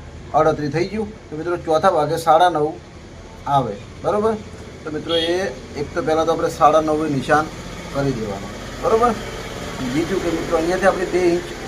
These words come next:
વધારે રાખીશું. કેટલું? બે ઇંચ. એ બે ઇંચ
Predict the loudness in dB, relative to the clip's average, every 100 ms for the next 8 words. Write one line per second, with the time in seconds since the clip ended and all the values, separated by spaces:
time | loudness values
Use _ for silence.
0 | -2 4 8 8 8 2 -2 -8 -8 -8
1 | 0 0 0 -8 -12 -12 -12 -12 -12 -12
2 | -12 -6 -2 -2 -4 -8 -10 -12 -12 -12
3 | -12 -12 -12 -12 -12 -14 -14 -14 -14 -14
4 | -14 -14 -16 -16 -14 -12 -12 -14 -16 -12
5 | -6 0 0 0 -8 -16 -16 -8 4 6
6 | 6 0